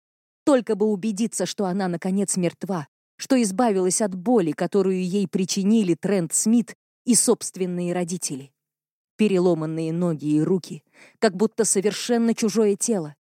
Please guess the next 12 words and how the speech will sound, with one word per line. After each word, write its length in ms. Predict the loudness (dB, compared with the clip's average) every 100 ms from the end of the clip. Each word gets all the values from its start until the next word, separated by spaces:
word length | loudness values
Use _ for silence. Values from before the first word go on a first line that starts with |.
| _ _ _ _ _ _ _
Иногда, 580 | -6 -2 -4 -2 -2 -2 -10 _ _ _ _ _
освобождая 760 | -4 0 2 0 -2 -2 -4 -4
других, 600 | -4 -6 -2 -2 -4 -12 _ _ _ _
сам 360 | -2 0 0 0
лишаешься 600 | -4 -4 -6 -6 -6 -4
свободы. 560 | -4 -2 -2 -2 -8 _ _ _ _ _ _ _ _ -2
Именно 480 | 0 0 -2 -6 -4
это 280 | -2 -2 -2
со 160 | -4 -4
мной 280 | -2 -2
и 40 | -2
произошло. 680 | -2 -2 -4 -6 -8 -10